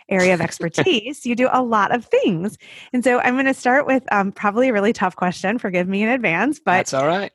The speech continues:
Speaker 1: um, if you had to choose one of the things that you do as your most self-defining endeavor, would it be teaching,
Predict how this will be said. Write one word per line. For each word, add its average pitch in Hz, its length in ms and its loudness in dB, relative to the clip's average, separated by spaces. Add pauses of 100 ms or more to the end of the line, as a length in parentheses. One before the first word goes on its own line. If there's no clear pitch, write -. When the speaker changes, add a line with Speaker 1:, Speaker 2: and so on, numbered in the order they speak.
(100)
Speaker 1:
um, 202 300 0
if 214 160 -2
you 262 180 2
had 320 220 -2
to 330 80 -2
choose 247 400 -2
one 214 800 0
of 185 200 0
the 190 100 -2
things 196 340 -2
that - 120 -4
you 190 120 -2
do 175 200 -2
as 175 140 0
your 175 140 -2
most 175 340 -2
self-defining 165 840 -2
endeavor, 160 580 0 (380)
would 208 100 2
it 190 100 2
be 156 120 0
teaching, 294 720 2